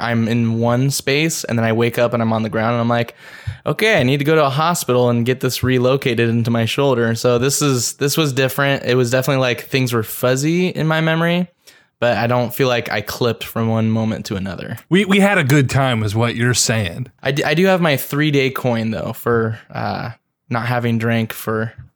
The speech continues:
Speaker 1: for quite some time. So, uh, <laughs> ho-, that's a lie. I'm drinking whiskey
Speaker 2: Let's
Speaker 1: right
Speaker 2: see, the,
Speaker 1: now.
Speaker 2: the three, the three-day coin.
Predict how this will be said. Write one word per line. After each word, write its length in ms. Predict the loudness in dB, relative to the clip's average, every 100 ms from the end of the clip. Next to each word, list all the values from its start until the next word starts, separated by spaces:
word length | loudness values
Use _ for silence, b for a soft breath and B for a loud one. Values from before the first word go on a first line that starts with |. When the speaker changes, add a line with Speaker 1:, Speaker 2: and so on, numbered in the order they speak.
| _
Speaker 1:
for 80 | -8
quite 260 | -4 -4
some 140 | -2 -4
time. 360 | -2 -2 -4 -6 _ B B B
So, 280 | -4 0 2
uh, 260 | 2 2 -2 -8
<laughs> 60 |
ho-, 220 | -2 0 0 B B _ B B -2
that's 200 | 0 0
a 60 |
lie. 220 | -2 -2 -2
I'm 120 | -2
drinking 260 | -2 -4 -4
whiskey 260 | -4 -2
Speaker 2:
Let's 160 | 0 2
Speaker 1:
right 40 |
Speaker 2:
see, 20 | 2
the, 120 | 2
Speaker 1:
now. 120 | 2
Speaker 2:
the 80 | -2
three, 560 | 0 2 4 6 4 4
the 160 | 2
three-day 680 | 4 4 4 4 4 4 2
coin. 480 | 4 4 6 6